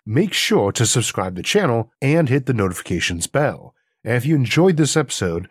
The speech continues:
please hit the like button and share it with others, and leave a comment below.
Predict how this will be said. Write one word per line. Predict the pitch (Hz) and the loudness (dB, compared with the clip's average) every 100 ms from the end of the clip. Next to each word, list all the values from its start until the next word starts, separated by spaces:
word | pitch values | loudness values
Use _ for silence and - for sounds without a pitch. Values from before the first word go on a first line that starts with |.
| - | -4
please | 180 214 - | 0 0 0
hit | 160 | 0
the | 95 | 0
like | 95 131 - | 0 -2 0
button | 135 135 131 | 0 0 -2
and | 104 98 | -4 -2
share | - 147 | 0 0
it | 151 | 0
with | 120 107 | 0 0
others, | 104 90 71 92 - - | 0 -2 -6 -10 -8 0
and | 156 107 104 101 | 0 0 -2 0
leave | 98 | 0
a | 95 | -2
comment | - 151 104 90 | -4 -2 -4 -6
below. | 90 123 120 65 - | -2 0 0 -4 -12